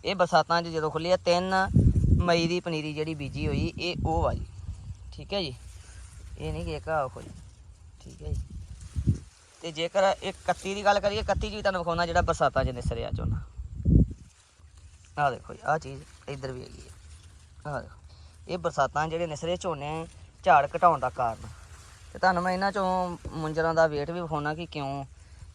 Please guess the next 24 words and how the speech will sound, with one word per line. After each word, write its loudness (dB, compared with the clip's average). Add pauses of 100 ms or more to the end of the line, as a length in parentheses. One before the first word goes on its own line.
(240)
ਝਾੜ 4 (100)
ਘਟਣ -2
ਦਿਆ, 2 (260)
ਇਹਨਾਂ 0
ਮੁੰਜਰਾਂ 0
ਦਾ 4
ਵਜ਼ਨ 4
ਦਾ 8
ਫਰਕ 2
ਵਿਖਾਉਣਾ। 0 (1700)
ਝੋਨਾ 4
ਤੇ 0
ਜ਼ਰੂਰ -2
ਜੀ 0
ਆਪਣਾ 4
ਇਹ 2
ਲੱਗਾ 2
ਸੀਗਾ 6 (560)
ਕੋਈ -4 (540)
ਚੌਦਾਂ 8
ਜੂਨ -4
ਦਾ, -6 (680)
ਹਾਂਜੀ। -8 (720)
ਤੇ 0